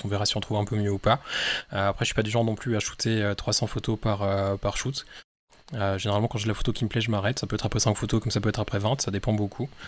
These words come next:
Euh, et la direction, bah, c'est pas, c'est venu un petit peu avec le temps et avec l'expérience. Comme je disais avant, je suis assez introverti, c'est vrai que sur les shoots je suis pas trop du genre à,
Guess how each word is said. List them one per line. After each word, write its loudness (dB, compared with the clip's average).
Euh, 2
et 2
la 2
direction, 2
bah, 2
c'est -2
pas, 2
c'est 0
venu 2
un 2
petit -4
peu 2
avec 2
le 2
temps 2
et 2
avec 0
l'expérience. 0
Comme 0
je 0
disais 0
avant, 2
je -4
suis -4
assez 2
introverti, 0
c'est 0
vrai 0
que -4
sur 0
les 4
shoots -2
je -2
suis -2
pas 4
trop -4
du -4
genre 2
à, 2